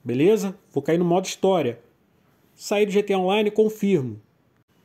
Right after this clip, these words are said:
Uma vez no modo história, pessoal, você vai apertar o botão Options de novo, vai em G T A Online e vai clicar em escolher personagem. Você vai ter que ter um personagem secundário aqui, beleza?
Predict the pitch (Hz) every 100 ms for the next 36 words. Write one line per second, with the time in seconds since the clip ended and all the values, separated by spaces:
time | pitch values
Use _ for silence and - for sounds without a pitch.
0 | _ _ _ _ - 220 247 180 214 208
1 | 180 185 147 - 196 190 160 139 - 117
2 | 127 160 156 208 202 180 190 180 190 180
3 | 160 165 - 160 139 226 170 185 220 233
4 | _ _ _ _ _ 123 156 165 131 170
5 | 233 214 190 165 160 175 185 175 _ _
6 | 175 160 180 190 175 185 180 - 180 180
7 | - 214 214 - 196 175 196 202 - 202
8 | - - 185 160 156 117 113 95 _ _
9 | _ 120 - 131 143 175 180 - 180 196
10 | 180 - 175 175 - 180 190 190 170 175
11 | 185 185 117 113 160 190 180